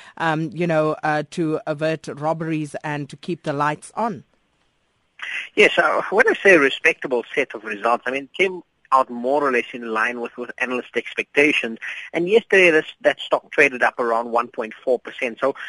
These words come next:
Speaker 2: I'm certainly taking from that the fact that I think the market, uh, thought it was, it was reasonably good. Uh, that being said, you're right. You know, they are bemoaning the fact that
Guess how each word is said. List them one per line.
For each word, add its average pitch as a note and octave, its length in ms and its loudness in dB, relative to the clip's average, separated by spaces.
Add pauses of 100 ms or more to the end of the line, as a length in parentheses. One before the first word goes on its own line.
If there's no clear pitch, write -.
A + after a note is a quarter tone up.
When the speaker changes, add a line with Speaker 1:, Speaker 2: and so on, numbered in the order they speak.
(160)
Speaker 2:
I'm G3 120 4
certainly F3+ 360 0
taking C3+ 340 -8
from A#2+ 200 -6
that A2+ 180 -2
the B2 80 -14
fact - 240 -2
that A#2 100 0
I G#2+ 60 2
think C#3 260 -10
the B2+ 80 -4
market, A2+ 420 -2 (120)
uh, - 120 -12
thought B2 220 -2
it - 100 -8
was, A#2 220 -4
it C3 160 -10
was B2 160 -4
reasonably C3 540 0
good. G#2 220 -6 (300)
Uh, B2 140 0
that E3 240 -2
being E3 240 -4
said, D3 300 0
you're B2+ 260 0
right. B2+ 320 2 (300)
You A#2+ 180 -8
know, B2 100 -2
they A#2+ 100 0
are E3 200 2
bemoaning D3 480 -2
the B2 80 -4
fact - 300 -4
that B2 160 -2